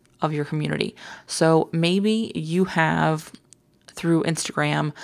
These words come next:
uh, some connections who are in your mastermind. Maybe you're a coach and these are people in your mastermind.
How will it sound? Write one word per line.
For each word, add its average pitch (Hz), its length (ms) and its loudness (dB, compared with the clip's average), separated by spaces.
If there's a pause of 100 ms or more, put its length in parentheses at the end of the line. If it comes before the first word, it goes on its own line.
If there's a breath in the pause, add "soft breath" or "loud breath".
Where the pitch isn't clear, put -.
(340 loud breath)
uh, 156 220 6
some 156 180 0
connections 156 680 -2
who 156 260 -2
are 147 420 -4
in 160 280 0
your 151 400 2
mastermind. 185 500 -2
Maybe 156 220 -4
you're 170 140 -4
a - 20 -6
coach 233 340 0 (320 loud breath)
and - 80 -6
these 160 100 0
are 160 60 -6
people 160 220 -2
in 151 80 -2
your 151 80 -2
mastermind. - 500 -2